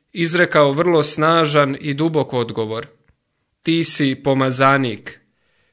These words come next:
hebrejski Mešijah, a grčki Hristos. Petar je ispovjedio vjeru da je Isus, sin Marije i Josipa iz Nazareta, po prorocima obećan Mesija,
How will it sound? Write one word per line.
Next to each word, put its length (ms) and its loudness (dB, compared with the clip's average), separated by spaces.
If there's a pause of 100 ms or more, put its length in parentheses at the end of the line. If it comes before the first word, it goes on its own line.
hebrejski 1000 2
Mešijah, 680 2 (560)
a 140 -2
grčki 500 -4
Hristos. 800 -4 (1300)
Petar 300 4
je 160 2
ispovjedio 680 2
vjeru 580 0
da 140 0
je 260 2
Isus, 560 -2 (120)
sin 440 0
Marije 500 2
i 40 0
Josipa 500 0
iz 140 -2
Nazareta, 840 0 (300)
po 180 -2
prorocima 720 0
obećan 500 0
Mesija, 680 -2